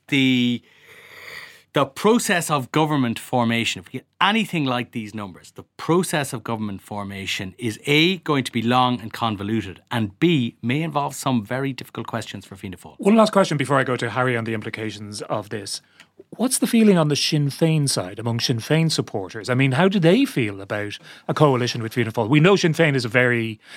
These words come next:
Speaker 2: it's a very disciplined party, so they mightn't have too many difficulties with their members if they decide to go in a certain direction.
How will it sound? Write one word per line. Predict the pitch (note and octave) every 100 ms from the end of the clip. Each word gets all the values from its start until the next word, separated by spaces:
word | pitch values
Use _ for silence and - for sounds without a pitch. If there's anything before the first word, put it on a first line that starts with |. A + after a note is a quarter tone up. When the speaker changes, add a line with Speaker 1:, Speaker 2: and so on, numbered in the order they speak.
| - _
Speaker 2:
it's | C3+ G#2
a |
very | B2+
disciplined | A#2+ C3 A#2 G#2+
party, | - C#3 C#3 A#2+ G2+
so | - A#2 B2+
they | C3
mightn't | C3 E3 B2+
have | G#2
too | D3+
many | D3 B2+
difficulties | A#2 A#2 A#2 G#2+ G#2
with | G#2+
their | A2
members | A#2 F#3 D#3+ B2+
if | C3
they | A#2
decide | A2+ A2+
to | A2
go | A#2
in | G#2+
a |
certain | A#2 G#2+ A2
direction. | A2+ A#2 -